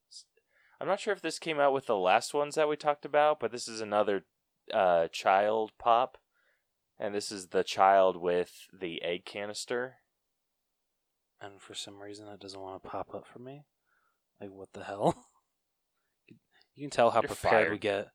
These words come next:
Speaker 2: So, I'm trying, okay? <laughs> Kiss my ass, Caleb.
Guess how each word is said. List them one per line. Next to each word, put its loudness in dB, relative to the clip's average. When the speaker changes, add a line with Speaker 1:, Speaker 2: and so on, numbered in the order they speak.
Speaker 2:
So, 0
I'm -2
trying, 2
okay? -2
<laughs> -20
Kiss -12
my -8
ass, -8
Caleb. -10